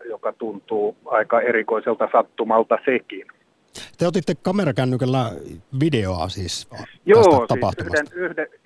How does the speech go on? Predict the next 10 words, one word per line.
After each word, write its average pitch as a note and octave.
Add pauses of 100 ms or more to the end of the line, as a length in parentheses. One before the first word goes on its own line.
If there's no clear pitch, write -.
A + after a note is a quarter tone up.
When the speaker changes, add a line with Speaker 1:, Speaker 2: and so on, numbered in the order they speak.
(120)
Speaker 1:
mä F3+
itse F#3
en D3
ottanut, C3+
vaan C#3+
yhden, D3 (580)
yhden D3+
tuota C3+
niin, C3+
niin, C3+